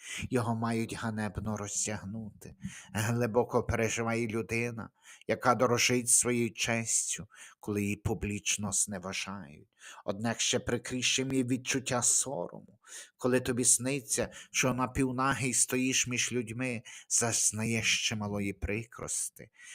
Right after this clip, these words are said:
Чимало мучеників піддавалися різним тортурам без найменшої скарги, але вгиналися від сорому, коли їх розтягали. Свята Діва Потаміїна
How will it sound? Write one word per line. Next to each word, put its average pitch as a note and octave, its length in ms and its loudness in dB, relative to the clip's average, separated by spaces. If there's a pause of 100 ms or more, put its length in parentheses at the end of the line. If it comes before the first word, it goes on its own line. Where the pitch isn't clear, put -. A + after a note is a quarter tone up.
(120)
Чимало A#2 440 2
мучеників A#2 720 0
піддавалися G#2+ 760 0
різним G#2+ 540 -2
тортурам G#2 680 -4 (340)
без G#2+ 160 0
найменшої A2 680 0
скарги, F2+ 760 -4 (320)
але A2+ 200 2
вгиналися A2 800 2
від G#2 160 -4
сорому, G#2 680 0 (280)
коли G2+ 220 -2
їх G2 200 -4
розтягали. F#2+ 840 -4 (440)
Свята A#2 420 2
Діва A#2 420 2 (400)
Потаміїна A2 1040 2